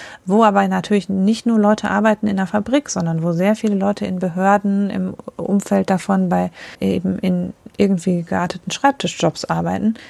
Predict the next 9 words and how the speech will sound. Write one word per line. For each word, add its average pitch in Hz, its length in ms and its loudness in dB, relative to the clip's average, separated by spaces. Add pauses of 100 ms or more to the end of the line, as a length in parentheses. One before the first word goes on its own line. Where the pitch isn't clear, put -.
(260)
die 196 220 2
überhaupt 247 500 0
nicht 370 160 -4
die 320 80 0
ganze 349 300 -2
Zeit 330 240 -2
dahin 339 240 0
fahren 190 320 0
müssen. 165 300 -6